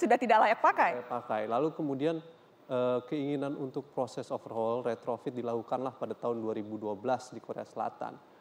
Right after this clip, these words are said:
Speaker 2: Nah, proses itu adalah suatu proses, eh, apa namanya,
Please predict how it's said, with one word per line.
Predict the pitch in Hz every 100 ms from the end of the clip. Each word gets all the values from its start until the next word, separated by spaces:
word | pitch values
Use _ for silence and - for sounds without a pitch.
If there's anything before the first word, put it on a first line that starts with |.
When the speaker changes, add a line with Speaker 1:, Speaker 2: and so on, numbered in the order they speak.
| - - 139
Speaker 2:
Nah, | 117
proses | - 139 143 -
itu | 139 131 - 208 196 - 135
adalah | 131 135 156 160
suatu | 139 151
proses, | 143 127 143 139 - -
eh, | 120 117
apa | - 151
namanya, | 143 123 117 120 156